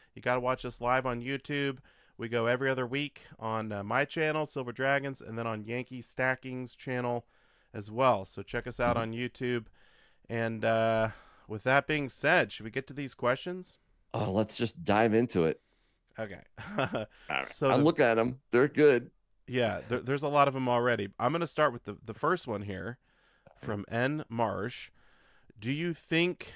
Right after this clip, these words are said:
Speaker 1: this will settle down, and where do you think it will settle? So I'm assuming they're asking about the price action.
Speaker 2: Mm-hmm.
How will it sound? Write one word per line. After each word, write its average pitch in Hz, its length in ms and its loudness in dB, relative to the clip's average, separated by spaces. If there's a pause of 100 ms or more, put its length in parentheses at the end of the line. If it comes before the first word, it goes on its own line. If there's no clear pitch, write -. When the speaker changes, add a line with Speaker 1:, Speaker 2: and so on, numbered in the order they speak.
(100)
Speaker 1:
this 127 360 -2
will 117 120 -4
settle 131 440 2
down, 135 680 2
and 113 380 -4
where 120 300 0
do 120 80 -12
you 127 160 -6
think 127 320 -6
it 107 200 -6
will 113 280 -2
settle? 113 420 0
So - 160 -8
I'm 104 140 -4
assuming 143 440 -4
they're 127 140 0
asking 123 500 0
about 110 380 -4 (380)
the 104 80 -10
price 123 560 -2
action. 107 680 -8 (460)
Speaker 2:
Mm-hmm. 90 180 -6